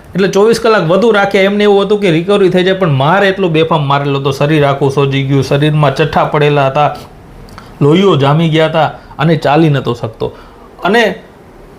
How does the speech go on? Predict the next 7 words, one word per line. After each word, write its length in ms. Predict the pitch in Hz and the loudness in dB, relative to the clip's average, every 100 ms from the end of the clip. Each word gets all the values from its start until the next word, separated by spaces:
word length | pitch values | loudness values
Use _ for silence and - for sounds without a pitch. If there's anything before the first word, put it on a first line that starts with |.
| - | -2
આ 100 | 185 | -2
પોલીસનું 920 | - 160 196 214 233 233 240 220 131 | 0 0 0 0 -2 0 0 -2 -2
વર્તન 420 | 135 156 208 247 196 | -2 0 0 2 2
જુઓ 240 | 185 151 | 2 2
તમે 280 | 123 117 117 - - - - - | 0 -6 -10 -16 -20 -20 -20 -10
કે 120 | - 196 | -2 0
જ્યારે 280 | 160 196 | 2 2